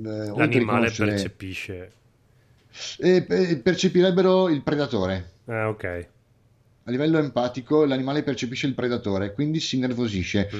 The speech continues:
Speaker 2: Mhm.
Speaker 1: Dove può, scappa, dove non può, attacca.
Speaker 2: Mhm.
Speaker 1: Istinto.
Speaker 2: Ok, è giusto.
Speaker 1: Eh, questa di solito è una disciplina comune tra i Gangler e i Nosferatu.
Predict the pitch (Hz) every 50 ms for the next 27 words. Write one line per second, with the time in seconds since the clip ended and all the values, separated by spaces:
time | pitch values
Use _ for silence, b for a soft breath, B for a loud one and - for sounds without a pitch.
0 | 95 87 101 104 110 123 120 127 117 139 175 196 196 - - - - 117 92 85
1 | - - 98 95 98 120 127 139 151 139 - 131 131 123 - 95 80 87 - -
2 | 95 90 - _ 117 107 123 127 104 101 98 87 82 82 - 95 90 - _ -
3 | 104 98 90 - - 87 82 87 98 95 87 82 73 - - - 107 - b b
4 | b b b b b b b b b b b b b _ _ _ _ - 147 143
5 | 139 135 135 131 131 127 123 123 120 120 120 120 117 120 117 117 117 - 156 151
6 | - 156 147 131 - 156 147 143 - 127 123 123 117 - - 135 131 120 117 120
7 | 127 127 131 131 131 120 110 104 98 98 107 104 110 110 117 123 123 120 113 110
8 | 107 101 98 101 98 104 - 165 160 170 175 175 - 226 240 247 202